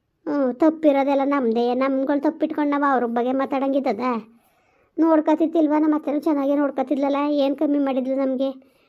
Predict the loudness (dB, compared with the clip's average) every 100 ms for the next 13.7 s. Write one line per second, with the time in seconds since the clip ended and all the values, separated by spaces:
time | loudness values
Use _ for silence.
0 | _ 0 4 6 6 4 2 0 0 2
1 | 4 2 -2 -2 -2 -6 _ _ 2 4
2 | 4 4 4 4 2 0 2 4 4 4
3 | 4 4 4 4 4 2 2 2 4 2
4 | 2 2 2 0 -4 -12 _ _ _ 2
5 | 6 6 6 6 2 0 -12 _ 2 4
6 | 6 4 4 4 4 4 2 0 -6 -10
7 | -20 _ _ 2 6 6 8 6 6 4
8 | 4 4 4 0 0 2 2 2 2 4
9 | 2 2 4 4 4 0 0 2 2 2
10 | 2 2 2 0 0 0 0 0 2 2
11 | 4 2 2 2 2 0 -4 -10 _ _
12 | _ _ 0 4 4 4 4 4 4 4
13 | 4 2 4 2 2 -2 -6